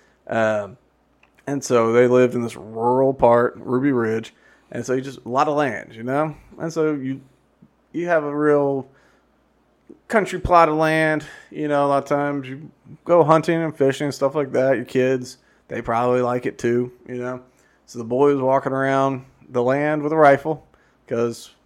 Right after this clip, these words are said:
he can do that. And <laughs> these guys will pull up in ghillie suits. And he's just like, you know, basically monsters coming out of the ground, you know? And so this kid's standing with this rifle, and he just kinda like, "Huh?"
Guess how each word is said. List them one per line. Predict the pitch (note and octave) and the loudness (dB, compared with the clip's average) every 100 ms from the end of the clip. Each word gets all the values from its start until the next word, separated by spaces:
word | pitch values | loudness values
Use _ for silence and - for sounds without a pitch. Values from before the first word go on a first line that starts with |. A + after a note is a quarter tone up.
| _ _ _ - - _ - | _ _ _ -20 -20 _ -10
he | A#2 | -8
can | A2+ B2+ | -2 2
do | C3 D#3+ | 4 2
that. | G#2+ A#2 - - _ _ _ _ _ - | 2 0 -2 -8 _ _ _ _ _ -6
And | A#2+ A#2+ A#2 A#2 - _ _ - | -2 0 -2 -4 -10 _ _ -20
<laughs> | B2 - - | -16 -16 -16
these | C3 A2 | -18 -16
guys | - C#3 C#3+ B2 _ _ | -10 -8 -6 -8 _ _
will | B2 A#2+ - | -14 -14 -4
pull | D3 C3+ | -2 0
up | C3+ | -2
in | A#2 A2 C#3+ | -8 -12 -14
ghillie | A2+ C3 C#3 | -8 -6 -6
suits. | G#2 - F2+ - - - _ _ _ - | -8 -12 -14 -18 -20 -20 _ _ _ -10
And | C3+ | -8
he's | C#3+ | -8
just | B2 C3+ | -8 -6
like, | A2+ G#2 _ _ _ _ _ _ | -6 -8 _ _ _ _ _ _
you | E3 F3+ | -8 -6
know, | |
basically | B2 E3+ F3+ A2 | 0 0 -2 -8
monsters | A2 A2+ B2+ - A2 G2+ | -6 -4 -4 -6 -12 -12
coming | - G#2 G2+ | -10 -8 -8
out | |
of | F#2+ | -8
the | |
ground, | G2+ G#2 F2 F#2+ | -8 -10 -12 -14
you | A#2+ | -10
know? | A#2+ A#2+ A#2+ - - - - | -6 -4 -6 -8 -20 -20 -6
And | A#2 A#2 | -2 -2
so | A2 A#2+ A#2+ - C3+ C#3 | -2 -2 -2 -4 -12 -16
this | B2 | -14
kid's | - C#3+ - | -8 -6 -6
standing | C3+ C3 | -6 -6
with | A#2+ A2+ | -6 -8
this | G#2+ - - | -14 -16 -10
rifle, | B2 E3+ A2+ G#2 A2+ G2+ | -6 -6 -10 -18 -18 -14
and | |
he | A#2 | -12
just | A#2 - | -12 -10
kinda | B2 A2+ | -6 -4
like, | G#2+ - _ _ _ _ _ _ | -6 -8 _ _ _ _ _ _
"Huh?" | - A2 B2 F3 E4+ G#4+ | -12 -4 0 2 2 -2